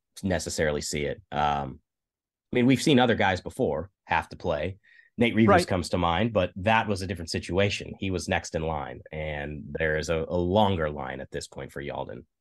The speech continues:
Speaker 2: And also seven feet. And, uh,
Speaker 1: <laughs> Yes.
Speaker 2: <laughs> you know what I mean? Like, have, yeah, physically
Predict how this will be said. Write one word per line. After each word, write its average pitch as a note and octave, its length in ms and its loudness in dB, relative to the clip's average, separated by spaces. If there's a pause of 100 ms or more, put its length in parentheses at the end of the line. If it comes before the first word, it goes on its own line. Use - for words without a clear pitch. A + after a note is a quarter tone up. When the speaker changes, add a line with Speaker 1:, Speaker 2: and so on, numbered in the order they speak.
(380)
Speaker 2:
And D3+ 100 2
also D#3+ 240 2
seven C3+ 320 2
feet. - 240 -6 (640)
And, A#2 400 0
uh, A#2+ 320 4
Speaker 1:
<laughs> A#2+ 180 4
Yes. - 580 0
Speaker 2:
<laughs> - 80 -20
you D3+ 80 2
know D3+ 80 6
what C3 160 2
I F3 40 2
mean? F#3 160 4
Like, C#3+ 240 0 (320)
have, D#3+ 340 2 (260)
yeah, B2 280 -4 (520)
physically D3 640 6